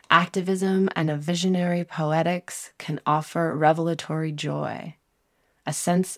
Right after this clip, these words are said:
of power, as we'll see in our next episode.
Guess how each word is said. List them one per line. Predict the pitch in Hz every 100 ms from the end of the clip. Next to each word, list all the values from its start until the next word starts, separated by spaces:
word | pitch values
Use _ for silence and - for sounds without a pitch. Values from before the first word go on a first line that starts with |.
| _
of | 160 -
power, | 151 156 151 117 101 160 - _ _ _ _ -
as | 165 147
we'll | 156
see | - 147 156 151 _
in | - 147
our | 143
next | 143 160 - -
episode. | 170 - 175 156 175 190 190